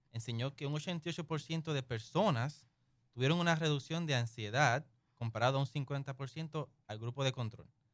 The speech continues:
Eso es consumiendo la ashwagandha. Eh, otra cosa que es muy importante y que muchas personas no lo saben, mayormente los varones, es que ayuda a incrementar la testosterona en el cuerpo.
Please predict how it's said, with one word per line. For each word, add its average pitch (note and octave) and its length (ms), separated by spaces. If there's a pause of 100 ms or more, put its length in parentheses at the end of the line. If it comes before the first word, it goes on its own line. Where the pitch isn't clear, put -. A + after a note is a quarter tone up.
(140)
Eso A2+ 180
es C#3+ 40
consumiendo C3+ 400
la A#2 60
ashwagandha. F2+ 480 (640)
Eh, A2 260
otra C#3+ 220
cosa D#3+ 280
que C#3+ 100
es B2+ 60
muy D3+ 200
importante C3 640
y A#2 60
que G#2+ 120
muchas A2 260
personas A#2+ 360
no A#2 60
lo A2 80
saben, D3 300
mayormente A2+ 600
los B2 180
varones, A2+ 460 (400)
es A#2 200
que - 140
ayuda B2+ 320
a D#3 60
incrementar B2+ 580
la C#3 120
testosterona A2+ 760
en A2+ 80
el G#2 140
cuerpo. D3 440